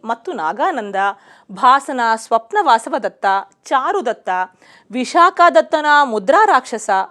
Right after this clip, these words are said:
ರಾಘವಾಭ್ಯುದಯ ಮತ್ತು ದೇವಿ ಚಂದ್ರಗುಪ್ತಂ, ಶೂದ್ರಕನ ಮೃಚ್ಛಕಟಿಕ, ದಿನ್ನಾಗನ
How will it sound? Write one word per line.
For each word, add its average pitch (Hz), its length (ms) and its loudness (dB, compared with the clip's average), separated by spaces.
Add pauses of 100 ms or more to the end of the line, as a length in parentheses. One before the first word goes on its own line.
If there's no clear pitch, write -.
(100)
ರಾಘವಾಭ್ಯುದಯ 220 960 -2 (420)
ಮತ್ತು 311 360 -4
ದೇವಿ 247 300 0
ಚಂದ್ರಗುಪ್ತಂ, 220 800 -6 (360)
ಶೂದ್ರಕನ 349 640 -6 (200)
ಮೃಚ್ಛಕಟಿಕ, 240 800 -8 (840)
ದಿನ್ನಾಗನ 339 600 2